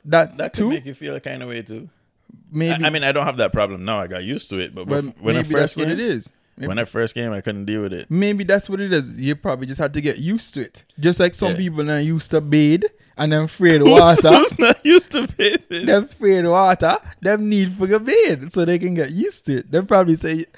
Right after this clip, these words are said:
Speaker 1: "Yo, I'm not gonna lie now. When I was young, man, I mean like bathe."
Speaker 2: Real shit.
Speaker 1: Yeah, I mean, when I was young, brother, my mom used to, like,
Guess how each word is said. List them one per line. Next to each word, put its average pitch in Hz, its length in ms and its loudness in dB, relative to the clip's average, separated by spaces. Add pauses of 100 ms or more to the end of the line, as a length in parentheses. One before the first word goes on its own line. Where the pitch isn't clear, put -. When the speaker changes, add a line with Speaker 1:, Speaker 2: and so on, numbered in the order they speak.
(240)
Speaker 1:
"Yo, 202 280 6
I'm 190 180 4
not 202 180 4
gonna 180 160 0
lie 175 140 2
now. 147 120 -4
When 139 80 -4
I 156 80 -2
was 175 260 -2
young, 156 400 0
man, 160 140 2
I - 20 0
mean 160 180 -2
like 131 240 -4
bathe." 113 280 -8 (380)
Speaker 2:
Real 135 200 -4
shit. 127 260 -8
Speaker 1:
Yeah, 185 160 6
I 247 100 4
mean, 311 240 -4
when 202 120 -4
I 226 80 2
was 262 180 -2
young, 226 320 2
brother, 202 240 2
my 190 100 -2
mom 190 280 -2
used 175 160 -4
to, 165 100 -2
like, 156 280 0